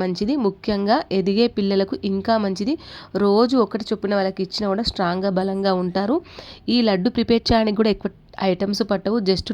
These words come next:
టూ ఇంగ్రీడియంట్స్ తోటే. అలాగే నువ్వులు డైరెక్ట్గా తినలేకపోతాం కాబట్టి ఇలా లడ్డు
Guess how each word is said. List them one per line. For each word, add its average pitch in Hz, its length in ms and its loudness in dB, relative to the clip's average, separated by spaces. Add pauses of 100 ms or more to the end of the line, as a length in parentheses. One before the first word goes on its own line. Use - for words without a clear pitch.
(100)
టూ 208 80 2 (160)
ఇంగ్రీడియంట్స్ 202 480 0
తోటే. 202 200 0 (460)
అలాగే 226 340 2
నువ్వులు 214 400 0
డైరెక్ట్గా 214 480 0
తినలేకపోతాం 202 680 -2
కాబట్టి 190 340 0 (380)
ఇలా 208 220 2
లడ్డు 185 180 0